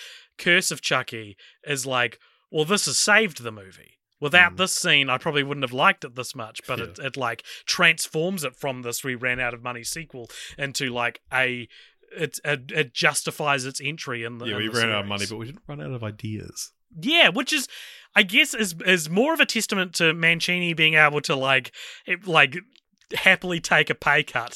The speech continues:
Speaker 1: to take control
Speaker 2: Mm.
Speaker 1: of his I P, you know?
Speaker 2: Mm. Mm. So, just four years later, the, the cult of Chucky was brought upon us.
Speaker 1: It was
Speaker 2: Uh,
Speaker 1: only four years later,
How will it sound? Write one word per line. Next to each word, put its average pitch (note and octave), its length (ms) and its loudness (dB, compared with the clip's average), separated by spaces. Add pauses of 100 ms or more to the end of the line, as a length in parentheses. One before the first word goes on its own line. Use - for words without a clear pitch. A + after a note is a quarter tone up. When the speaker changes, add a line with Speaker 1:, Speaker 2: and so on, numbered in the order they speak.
Speaker 1:
to - 120 -8
take - 340 -8
control B2 560 -10 (200)
Speaker 2:
Mm. G2+ 220 -12
Speaker 1:
of B2 200 -4
his B2 260 -6
I B2 220 0
P, C3 240 -4
you G#2 280 -12
know? A2 220 -12 (280)
Speaker 2:
Mm. G2+ 360 -14 (420)
Mm. G#2 300 -18 (840)
So, B2+ 640 0
just D3+ 260 2
four F3+ 460 2
years F3+ 380 4
later, A2 540 2 (220)
the, B2 300 -4
the G#2+ 220 -4
cult - 420 2
of A#2 100 -2
Chucky G2+ 600 0
was F#2+ 160 -6
brought G2+ 260 -2
upon G2+ 320 -2
us. F#2 240 -6 (720)
Speaker 1:
It A3 120 6
was D4+ 220 2
Speaker 2:
Uh, D#4+ 40 4
Speaker 1:
only D#4 160 4
four B3 280 0
years G#3 240 0
later, E3+ 400 4